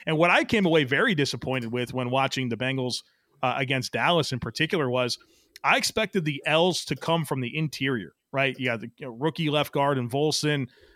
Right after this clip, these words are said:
uh, new player in Kappa coming over from Tampa. You know, you kinda, uh, Ted Karras, uh, kind of a journeyman, versatile interior swing guy. Your, your, your big ticket guys are your tackles. La'el Collins, you know, uh,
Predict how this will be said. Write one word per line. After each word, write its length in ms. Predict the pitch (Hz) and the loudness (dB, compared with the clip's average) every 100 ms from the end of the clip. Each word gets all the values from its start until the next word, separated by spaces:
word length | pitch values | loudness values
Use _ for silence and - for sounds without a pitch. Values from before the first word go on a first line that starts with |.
| - | -8
uh, 200 | 113 107 | -6 -6
new 200 | 127 156 | -2 0
player 400 | 147 151 160 156 | 0 2 4 4
in 120 | 147 | 2
Kappa 360 | 131 139 135 151 | -2 -2 0 -2
coming 280 | - 143 139 | -2 -2 0
over 240 | 139 135 | 0 -2
from 160 | 123 123 | -4 -6
Tampa. 640 | - 156 151 151 147 139 _ _ _ _ | -2 0 0 2 2 2 _ _ _ _
You 80 | - | -6
know, 80 | 117 | -4
you 140 | 117 | -2
kinda, 240 | 120 156 139 120 | 0 0 0 0
uh, 180 | 127 113 - | -4 -6 -6
Ted 220 | 143 151 | -4 -4
Karras, 500 | - 131 143 147 - | -2 0 2 2 0
uh, 380 | 139 127 131 135 | -2 -6 -8 -10
kind 180 | - 151 | -6 -2
of 80 | 131 | -2
a 80 | |
journeyman, 800 | 123 - 135 151 147 143 135 120 | -4 -4 -4 -2 0 0 -2 -4
versatile 640 | 104 120 139 139 127 139 135 | -4 -4 -2 -4 0 0 0
interior 420 | 135 127 139 131 | -2 -4 -2 -2
swing 400 | 120 117 135 151 | -2 -2 -2 0
guy. 300 | 143 143 147 - _ _ _ _ _ _ - _ _ | 2 2 0 -2 _ _ _ _ _ _ -20 _ _
Your, 320 | 156 165 165 147 | 0 2 2 0
your, 160 | 170 147 | -2 -2
your 260 | 135 147 - | -2 -4 -2
big 240 | - 208 - | 2 2 4
ticket 320 | 196 202 143 | 2 2 2
guys 300 | 139 180 160 | 4 4 4
are 40 | |
your 120 | 131 123 | 2 -2
tackles. 460 | 147 180 143 113 | 0 2 0 -4
La'el 380 | 127 131 156 143 | 0 2 4 2
Collins, 500 | - 143 151 139 113 | 0 2 2 0 -2
you 240 | 123 139 | -6 -4
know, 200 | 131 117 | -2 -2
uh, 240 | 120 120 | -2 -6